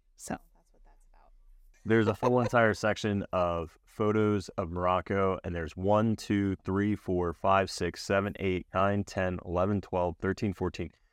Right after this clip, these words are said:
Speaker 2: fifteen volumes, Egypt, Persia, of the tropics, and they're all photos and photo, um, books by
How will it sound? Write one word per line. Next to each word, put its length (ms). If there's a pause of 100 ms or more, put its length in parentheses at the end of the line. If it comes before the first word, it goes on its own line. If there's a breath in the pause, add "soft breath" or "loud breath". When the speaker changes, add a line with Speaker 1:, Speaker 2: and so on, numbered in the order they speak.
(200)
Speaker 2:
fifteen 580
volumes, 720 (400)
Egypt, 460 (300)
Persia, 760 (120)
of 140
the 80
tropics, 580 (120)
and 160
they're 220
all 260
photos 960 (200)
and 80
photo, 560
um, 280
books 340 (120)
by 460